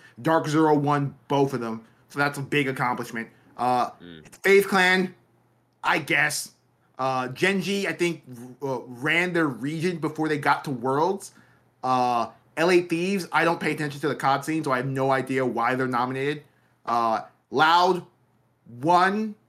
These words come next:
Speaker 1: No, Loud lost to Optic at the beginning of the year, Masters one. Then they beat Optic to win Valorant Champions. So of all the teams here, only Dark Zero and Loud have a-, actually,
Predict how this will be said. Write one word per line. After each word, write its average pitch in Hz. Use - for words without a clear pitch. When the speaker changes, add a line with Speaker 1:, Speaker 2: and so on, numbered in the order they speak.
Speaker 1:
No, 151
Loud 180
lost 156
to 190
Optic 160
at 131
the 127
beginning 139
of 147
the 135
year, 135
Masters 127
one. 110
Then 151
they 160
beat 190
Optic 151
to 160
win 143
Valorant 135
Champions. 113
So 165
of 175
all 185
the 214
teams 190
here, 190
only 160
Dark 151
Zero 160
and 135
Loud 139
have 143
a-, 139
actually, 139